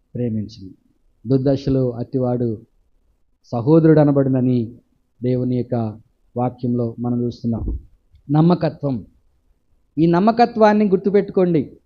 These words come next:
అన్నిటినీ నమ్మును అని అంటే, నిజంగా నిజమైన ప్రేమను కలిగినటువంటి వాడు అవతల వ్యక్తి మీద తన ప్రేమను ఎప్పటికీ కూడా ఉంచుకుంటాడు. కొంతమంది నమ్మక ద్రోహం చేస్తారు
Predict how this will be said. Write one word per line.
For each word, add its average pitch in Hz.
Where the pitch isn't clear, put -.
అన్నిటినీ 196
నమ్మును 196
అని 175
అంటే, 175
నిజంగా 233
నిజమైన 233
ప్రేమను 240
కలిగినటువంటి 220
వాడు 170
అవతల 202
వ్యక్తి 202
మీద 196
తన 147
ప్రేమను 180
ఎప్పటికీ 202
కూడా 226
ఉంచుకుంటాడు. 107
కొంతమంది 160
నమ్మక 214
ద్రోహం 185
చేస్తారు 151